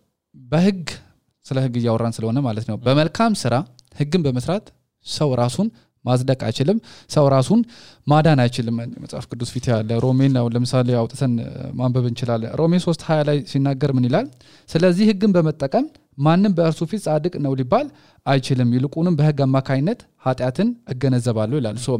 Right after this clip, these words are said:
Speaker 1: መጽሐፍ ቅዱስ ግልጽ ነው። ከዚህ በፊትም ይህን ጥቅስ ብዙ ጊዜ አንስተን ተናግረን እናውቃለን። እና ህግን በመጠቀም ማንም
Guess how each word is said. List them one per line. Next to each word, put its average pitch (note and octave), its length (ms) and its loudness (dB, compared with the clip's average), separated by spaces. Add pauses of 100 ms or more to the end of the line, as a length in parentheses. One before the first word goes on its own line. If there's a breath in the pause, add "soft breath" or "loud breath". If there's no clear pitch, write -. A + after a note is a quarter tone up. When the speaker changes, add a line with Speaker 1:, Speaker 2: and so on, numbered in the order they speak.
(260 loud breath)
Speaker 1:
መጽሐፍ E3 260 -2
ቅዱስ A3 240 -4
ግልጽ C#3 220 -2
ነው። A#2+ 140 -4 (120)
ከዚህ D#3 220 -2
በፊትም E3 320 -2
ይህን D3+ 240 -2
ጥቅስ C3+ 240 -8
ብዙ C#3+ 220 -8
ጊዜ C3+ 160 -6
አንስተን C3+ 280 -4
ተናግረን B2 360 -2
እናውቃለን። A2+ 460 -4
እና A#2 140 0 (540 loud breath)
ህግን G3 340 2
በመጠቀም G#3 480 2
ማንም G#3 300 2